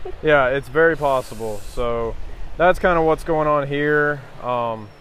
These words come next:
Speaker 2: there was a slightly new idea we had of doing, like, a,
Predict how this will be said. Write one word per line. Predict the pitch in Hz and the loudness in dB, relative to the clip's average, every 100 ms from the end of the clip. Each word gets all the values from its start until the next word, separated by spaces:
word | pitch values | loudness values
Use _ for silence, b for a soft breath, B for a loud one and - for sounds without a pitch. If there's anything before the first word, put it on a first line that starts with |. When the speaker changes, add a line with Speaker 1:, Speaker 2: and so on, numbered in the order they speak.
| - | -6
Speaker 2:
there | 131 | 0
was | 143 131 | 0 0
a | |
slightly | - - 143 139 139 135 | -8 0 2 2 0 -4
new | 131 135 135 135 135 127 B B B B B - - | -2 -2 0 0 0 -2 B B B B B -10 0
idea | 131 123 131 131 | 0 2 0 0
we | 131 131 | 0 0
had | 131 127 | 2 2
of | 123 110 | 0 -2
doing, | 127 123 | -2 0
like, | 123 117 120 | 2 4 4
a, | 110 107 | 2 -2